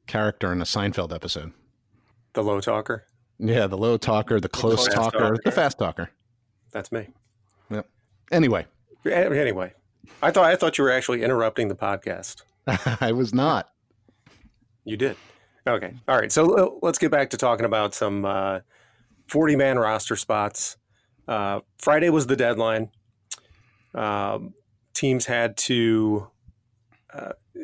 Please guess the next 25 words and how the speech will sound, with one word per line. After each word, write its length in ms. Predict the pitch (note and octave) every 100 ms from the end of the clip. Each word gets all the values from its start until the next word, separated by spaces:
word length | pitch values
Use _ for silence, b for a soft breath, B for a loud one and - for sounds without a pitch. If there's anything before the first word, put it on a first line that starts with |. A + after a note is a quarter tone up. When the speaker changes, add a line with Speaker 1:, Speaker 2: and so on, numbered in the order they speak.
| A2 -
Speaker 2:
were 140 | A#2+
faced 280 | C3 A#2 -
with 120 | B2
decisions 440 | B2+ C3 A#2 A#2+
about 300 | G#2+ A2 A2
which 240 | A#2 B2+ -
prospects 560 | B2 A#2 - A#2 -
to 80 | -
put 200 | - C3
on 140 | B2 A2
their 80 | G#2
forty-man 420 | B2 A2+ G#2+ G2+
rosters. 560 | B2 C#3 - C3+ B2 - B B B B _
If 180 | B2+ G#2+
they're 160 | A2+ G2+
not 380 | A2 C#3 C3 - _ _ -
on 140 | B2+
the 60 | A2+
forty-man 480 | - B2+ A#2+ A#2+ A2+
roster, 500 | A2+ A2 - A#2 G#2+
then 140 | G#2
they're 140 | F#2+ G#2
eligible 400 | G#2 G2+ G#2+ G2+
for 320 | - G#2+ G#2
the 360 | G#2 G#2 G2